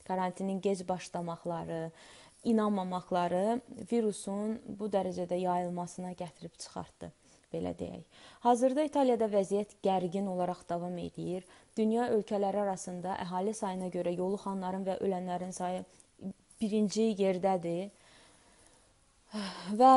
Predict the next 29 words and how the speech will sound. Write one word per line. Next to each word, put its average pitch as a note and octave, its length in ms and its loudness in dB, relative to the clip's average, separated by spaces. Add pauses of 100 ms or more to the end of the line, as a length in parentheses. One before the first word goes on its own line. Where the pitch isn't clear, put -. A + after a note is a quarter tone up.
belə B3+ 240 12
də A#3 140 6
davam G#3+ 260 6
eləməkdədir. F3+ 720 0 (1160)
Lakin A#3+ 460 4
son, C4 320 2
e, G#3 300 2
üç-dörd B3 460 0
günə A3+ 260 4
baxanda G3 680 0 (340)
artıq A#3 320 0
mütəxəssislər G3+ 880 -2
də F3+ 200 0 (360)
və F#3 140 -2 (180)
Səhiyyə F#3+ 400 -6
naziri F3+ 400 -4
də F3+ 160 -2
qeyd F#3+ 240 -4
eləyir F3+ 400 -4
ki, E3+ 160 -6 (640)
e, F#3 120 -4
tunelin A#3 520 4
sonunda G#3+ 460 0 (100)
işıq - 340 -8
görünməyə F3+ 520 0
başlayır F3 640 -2 (200)
bu F3+ 220 -4
on G3 160 -2
altı F3+ 380 0